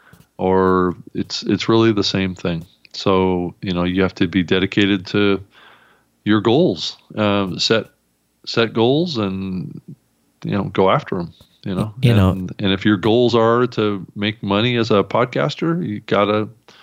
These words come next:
Speaker 1: there's stuff you gotta do, you know?
Speaker 2: And,
Speaker 1: And
Speaker 2: and
Speaker 1: it's, it's not gonna happen overnight.
Speaker 2: I look at Geek News Central in the early days. I was, I was putting forty hours a week, and, and the show was only, you know, two, two and a half hours twice,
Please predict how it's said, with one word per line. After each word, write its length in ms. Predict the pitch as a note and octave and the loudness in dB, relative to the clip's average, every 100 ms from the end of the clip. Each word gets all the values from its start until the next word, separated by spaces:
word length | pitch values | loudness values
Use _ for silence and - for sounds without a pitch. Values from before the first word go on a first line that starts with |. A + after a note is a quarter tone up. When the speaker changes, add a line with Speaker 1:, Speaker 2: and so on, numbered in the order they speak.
| - _ _ - | -20 _ _ -8
Speaker 1:
there's 120 | - | -8
stuff 260 | - A2 | -2 -2
you 80 | - | -2
gotta 240 | A2 A#2+ B2 | -2 0 0
do, 300 | C3 E3 B2 - _ _ _ | 0 -2 -6 -18 _ _ _
you 80 | G2+ | -14
know? 160 | F#2+ A2+ _ _ _ - | -14 -16 _ _ _ -4
Speaker 2:
And, 180 | A2+ A#2 | 0 2
Speaker 1:
And 20 | |
Speaker 2:
and 180 | A2+ A#2 | 2 0
Speaker 1:
it's, 340 | - - - _ _ _ _ _ - | -2 -14 -20 _ _ _ _ _ -16
it's 260 | - _ | -16 _
not 100 | A2 | -10
gonna 160 | G#2+ G#2 | -8 -8
happen 240 | B2 B2 | -8 -8
overnight. 360 | A2+ A2+ A#2+ C3 _ - | -8 -8 -10 -12 _ -2
Speaker 2:
I 140 | A#2+ | 2
look 240 | A#2 A#2+ | 2 2
at 80 | G#2 | -4
Geek 220 | E2 A#2+ | -2 -2
News 160 | G#2 G#2 | 2 2
Central 320 | - B2+ A2 | 2 0 2
in 60 | G2 | 2
the 60 | - | 4
early 280 | F#2+ B2+ | 4 4
days. 480 | F#2+ E2+ D#2 - - - _ _ - | 2 -2 -4 -8 -12 -18 _ _ -8
I 80 | - | -4
was, 220 | F3+ - - | -2 -4 -6
I 80 | - | -2
was 160 | D#3 - | -2 -2
putting 300 | - F#2+ F2+ - | -4 -4 -8 -2
forty 340 | F#2+ F#2+ G2 | 2 4 4
hours 300 | G#2+ A2 G#2+ | 4 2 0
a 80 | F#2+ | 0
week, 340 | B2+ D3 - - | 0 -2 -6 -2
and, 260 | G2 F#2+ | -2 -2
and 180 | F2+ F2+ | -4 -6
the 60 | E2 | -2
show 200 | - D3+ | 0 4
was 180 | E3 A2 | 4 2
only, 240 | F#2+ F2+ - _ | 2 -2 -4 _
you 100 | G#2 | 0
know, 160 | F2+ E2+ - | 2 0 -4
two, 320 | - B2 A2 - | -2 2 2 2
two 160 | - | 0
and 80 | G#2+ | 0
a 60 | F2+ | 2
half 200 | F#2 F2+ | 0 0
hours 540 | A#2 D3+ G#2+ C3 - | 0 2 0 -2 -6
twice, 340 | - E2+ E2 | -4 -2 -2